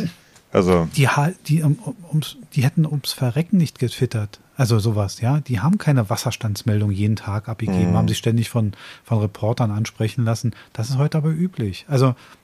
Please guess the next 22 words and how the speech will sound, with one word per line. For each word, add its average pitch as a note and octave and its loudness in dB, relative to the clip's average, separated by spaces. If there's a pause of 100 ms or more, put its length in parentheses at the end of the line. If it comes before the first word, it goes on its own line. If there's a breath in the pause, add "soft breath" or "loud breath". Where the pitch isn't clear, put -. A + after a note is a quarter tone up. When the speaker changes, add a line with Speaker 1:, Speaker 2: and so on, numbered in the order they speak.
(120)
Speaker 2:
ich A#2 -2
will C#3 4
damit C#3+ 4
Speaker 1:
Mhm. - -4
Speaker 2:
sagen, C3 0
man A#2+ 0
muss B2 0
auch B2+ 0
mal A2+ 4
Verständnis B2 -2
haben, G2 -4
dass G2+ -8
nicht A2 -4
immer A2 0
alles, A2 -2 (360 loud breath)
die G#2+ -4
Leute A#2 2
müssten B2 -4
eher B2+ 0
medial G#2 -2 (100)
deutlich A#2 2
zurückschalten G#2 -8